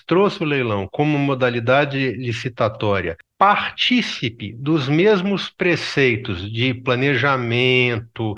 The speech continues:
é, de, de gestão de risco, de execução e de controle, o Portal de Compras Públicas entendeu que era hora de atuar nesse segmento. A gente não tinha a modalidade leilão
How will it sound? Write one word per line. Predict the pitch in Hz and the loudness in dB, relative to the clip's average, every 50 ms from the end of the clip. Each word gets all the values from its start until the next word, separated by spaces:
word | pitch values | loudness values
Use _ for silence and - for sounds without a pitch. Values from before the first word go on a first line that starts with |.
| - | -2
é, | 113 110 113 | -2 0 0
de, | 113 110 120 127 131 | 0 0 0 0 0
de | 113 139 120 127 127 123 123 117 107 | 0 0 0 2 4 4 4 4 2
gestão | 131 135 117 - - 147 143 143 | 2 0 -2 -2 -2 -2 0 0
de | 139 147 147 123 | 0 0 0 0
risco, | 110 127 135 135 135 135 131 123 117 - - - - 120 | 0 0 0 0 0 0 0 -2 -4 -6 -8 -6 -6 -2
de | 113 127 | 0 0
execução | 131 113 110 131 127 - - 123 - - - - 135 135 135 135 135 127 123 | 0 2 2 0 -2 -2 -4 -6 -6 -6 -4 0 0 2 2 2 2 2 0
e | 113 | 0
de | 113 113 | -2 -4
controle, | 110 - 113 107 104 104 123 131 147 156 147 123 92 87 82 - _ _ _ - | -2 -2 -2 -2 -2 -2 0 2 4 4 4 2 0 -2 -4 -6 _ _ _ -4
o | 190 151 | -4 -2
Portal | - - 165 143 - 165 160 | 2 2 2 2 2 2 0
de | 156 | 0
Compras | - - 160 156 165 151 | 0 0 0 0 0 -2
Públicas | - - 180 165 170 170 - 180 156 | 0 -2 -2 -2 0 0 0 0 2
entendeu | 165 180 165 165 185 170 165 147 156 160 160 | 2 0 0 0 -2 -2 0 2 2 2 0
que | 160 160 | 0 -2
era | 170 175 180 180 160 | 0 2 4 4 4
hora | 165 165 165 170 170 160 | 6 6 4 4 2 2
de | 160 | 0
atuar | 170 165 - 180 175 165 160 160 156 147 | 0 -2 -2 -2 0 2 2 2 2 2
nesse | 143 135 120 110 - 117 | 0 -2 -4 -6 -8 -12
segmento. | 110 - - 113 107 110 107 95 87 - - - - 110 | -12 -8 -8 -6 -4 -4 -4 -4 -6 -8 -12 -10 -8 -6
A | 101 | -2
gente | 101 127 123 - - | -2 -2 -2 -2 -2
não | 156 156 170 190 220 226 202 | 0 2 2 2 2 0 -2
tinha | 208 - - - - 202 208 196 175 143 127 | -2 0 0 2 2 2 2 2 4 4 4
a | 123 | 4
modalidade | 127 123 123 113 117 113 113 113 117 110 110 104 104 107 113 120 | 2 2 2 2 2 2 2 0 -2 0 0 0 0 0 -2 -2
leilão | 123 131 139 131 127 123 117 110 113 123 147 160 | -2 0 0 0 0 2 2 2 2 2 0 -2